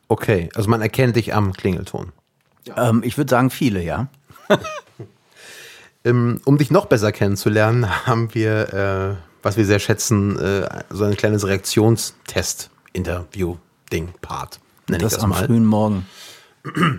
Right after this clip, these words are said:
Speaker 1: Ich fange an und es erklärt sich von selbst.
Speaker 2: Mhm.
Speaker 1: Kuba oder Dominikanische Republik?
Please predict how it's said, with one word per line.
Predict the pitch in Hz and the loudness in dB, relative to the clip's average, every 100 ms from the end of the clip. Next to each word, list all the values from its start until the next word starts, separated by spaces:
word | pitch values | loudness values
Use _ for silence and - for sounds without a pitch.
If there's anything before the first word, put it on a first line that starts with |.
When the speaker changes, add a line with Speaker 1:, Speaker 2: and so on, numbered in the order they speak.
| - _ - | -8 _ -16
Speaker 1:
Ich | - | -2
fange | 139 110 | 0 2
an | 139 | 2
und | 123 | 2
es | |
erklärt | 113 104 107 | 2 2 0
sich | 98 | -2
von | - 101 | -2 -2
selbst. | 95 71 - - _ _ _ - | -2 -4 -12 -20 _ _ _ -8
Speaker 2:
Mhm. | 98 90 101 - _ _ - | -6 -4 -4 -6 _ _ -6
Speaker 1:
Kuba | - 180 180 180 185 - | 0 4 4 2 -2 -2
oder | 120 123 | 2 2
Dominikanische | 117 117 113 107 113 110 107 | 4 2 0 0 0 0 -2
Republik? | 98 101 92 85 - | -4 -4 -6 -8 -12